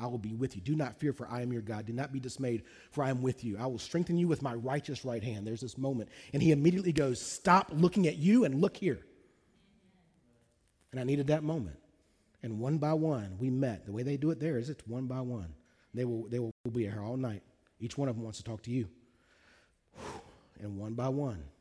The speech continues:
you just pray, and you deal, and you talk, and you share.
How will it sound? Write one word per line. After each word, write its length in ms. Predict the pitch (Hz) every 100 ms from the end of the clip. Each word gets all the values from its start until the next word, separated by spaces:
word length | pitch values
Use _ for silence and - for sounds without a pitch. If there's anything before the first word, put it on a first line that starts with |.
| _ _ _ _ _ -
you 60 | 113
just 200 | 131 -
pray, 340 | 156 202 82 - _ _ _ _ -
and 100 | 131
you 80 | 123
deal, 320 | 135 180 143
and 80 | 113
you 60 |
talk, 400 | 110 - 143 151
and 100 | 117
you 80 | 107
share. 540 | - - 165 110 101